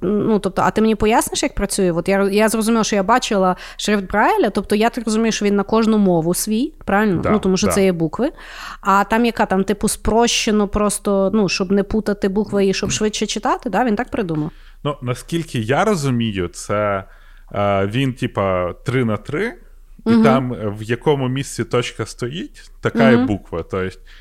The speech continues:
Speaker 2: і таким чином, ти, коли читаєш кожну от цю от кубічок, да,
Speaker 1: Мгм.
Speaker 2: ти можеш на ощуп зрозуміти, де точка,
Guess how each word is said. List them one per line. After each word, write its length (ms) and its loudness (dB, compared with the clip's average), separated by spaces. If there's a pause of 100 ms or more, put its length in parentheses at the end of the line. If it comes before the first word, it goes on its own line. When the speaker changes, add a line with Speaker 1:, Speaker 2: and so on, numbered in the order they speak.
(200)
Speaker 2:
і 100 -4
таким 280 -6
чином, 400 -8
ти, 120 -2
коли 260 -2
читаєш 440 0
кожну 440 -2
от 140 -6
цю 220 -4
от 180 -4
кубічок, 720 -6
да, 240 -4 (120)
Speaker 1:
Мгм. 360 2
Speaker 2:
ти 120 -2
можеш 600 -2
на 180 0
ощуп 520 -4
зрозуміти, 580 -4
де 180 0
точка, 600 -4